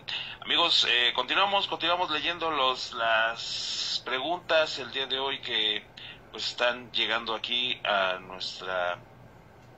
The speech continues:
pues, este, a nuestras redes sociales. No sé si por allá tengas más, este, preguntas, Doc.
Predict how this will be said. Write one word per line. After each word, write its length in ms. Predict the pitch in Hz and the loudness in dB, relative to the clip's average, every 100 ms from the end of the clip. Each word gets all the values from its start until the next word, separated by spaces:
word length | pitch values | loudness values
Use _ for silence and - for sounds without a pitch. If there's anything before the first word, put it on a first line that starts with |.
| - | -16
pues, 260 | - 92 - | -8 -6 -4
este, 480 | - - 90 90 - | -6 -8 -6 -2 -2
a 60 | |
nuestras 880 | 98 92 95 95 92 - - - - | -4 -6 -6 -4 -2 0 0 -2 -2
redes 220 | - 110 104 | -2 -2 -4
sociales. 420 | - 123 139 - - - | -4 0 0 -2 -10 -8
No 80 | - | -2
sé 120 | 185 | 0
si 80 | 190 | 0
por 160 | 190 151 | 0 0
allá 180 | 160 170 | 0 0
tengas 300 | 165 165 151 | -2 -2 2
más, 180 | 160 | 0
este, 540 | 151 - 139 127 127 127 | 0 -8 -4 -2 -2 -4
preguntas, 500 | 123 131 143 139 127 | -6 -8 -8 -8 -8
Doc. 140 | 131 | -10